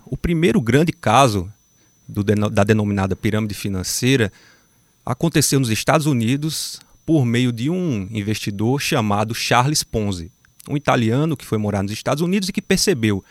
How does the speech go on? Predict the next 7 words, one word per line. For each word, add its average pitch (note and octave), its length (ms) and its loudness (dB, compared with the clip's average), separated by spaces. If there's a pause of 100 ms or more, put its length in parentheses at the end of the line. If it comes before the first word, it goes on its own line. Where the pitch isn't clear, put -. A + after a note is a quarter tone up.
(440)
que A#2+ 500 2
os B2 160 -2
selos, E3 800 2
selos D#3 420 2
de, G#2 160 0
de G2 100 -2
postagem, A#2 720 2